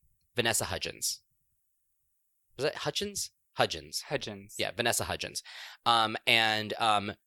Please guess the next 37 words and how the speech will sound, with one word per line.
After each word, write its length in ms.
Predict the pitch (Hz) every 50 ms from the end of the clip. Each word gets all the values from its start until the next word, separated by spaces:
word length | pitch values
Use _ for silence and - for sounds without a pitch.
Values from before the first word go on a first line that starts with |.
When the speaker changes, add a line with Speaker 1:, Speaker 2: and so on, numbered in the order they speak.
| _ _ _ _ _ _ _
Speaker 1:
super 1000 | - - - - - - - 139 131 131 131 - 143 139 139 143 147 160 - - -
fun 340 | - - 120 113 120 -
show. 420 | 135 - 104 87 80 80 87 107 - _ _ _ _ -
Um, 380 | 98 98 98 98 98 98 98 87
but 140 | 123 - - 110 120 117
that 180 | 117 117 98
one's, 240 | 113 107 104 101 98
like, 220 | 107 98 95 -
you 80 | 117 101
know, 140 | 98 95 92
where 120 | 95 92
you 180 | 90 92 90 90
get, 160 | 95 101 -
like, 180 | 92 90 90 -
a 40 |
ballet 280 | 90 117 117 127 135 143
dancer 440 | 123 107 101 98 92 - 107 98 98
and, 320 | - - 107 101 95 90 - - - - - -
like, 240 | - 107 101 98 - - - -
depending 280 | 113 - 110 104 104 101
on 120 | 101 98
what 180 | 92 92 92 -
she 100 | - 113
draws 320 | 98 95 85 87 85 82
each 200 | 95 90 - -
week, 220 | - 92 85 - -
they, 180 | 101 90 92 85
like, 220 | - 95 87 82
you 60 | 90 85
know, 100 | 85 85
she 160 | - - 95
might 80 | 90
have 120 | 87 - -
to 80 | 92
do 60 | 85 -
hip 160 | 92 90 -
hop. 280 | - - - - -